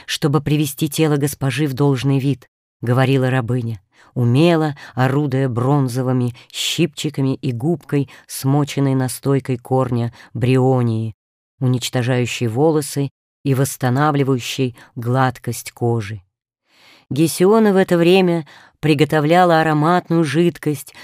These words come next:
с любимым запахом Таис — ирисом и нейроном. Тонкоперистые листья нейрона с их острым запахом горьковатой свежести здесь, в Египте, можно было доставать в изобилии.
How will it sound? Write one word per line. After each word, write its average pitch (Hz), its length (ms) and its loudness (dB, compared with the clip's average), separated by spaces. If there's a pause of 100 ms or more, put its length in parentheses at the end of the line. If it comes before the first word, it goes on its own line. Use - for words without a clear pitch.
с - 140 -10
любимым 156 560 2
запахом 147 560 -4
Таис — 117 580 -4 (380)
ирисом 156 640 0 (380)
и 143 80 0
нейроном. 131 680 0 (1000)
Тонкоперистые 160 960 0
листья 151 480 0
нейрона 147 600 2 (260)
с - 140 -12
их - 180 -2
острым 147 420 0
запахом 135 640 -2
горьковатой 139 640 -2
свежести 143 760 -4 (320)
здесь, 135 480 0
в 131 40 -6
Египте, 147 600 -2
можно 151 380 2
было 151 160 2
доставать 143 540 -2
в 143 80 -4
изобилии. 139 720 -2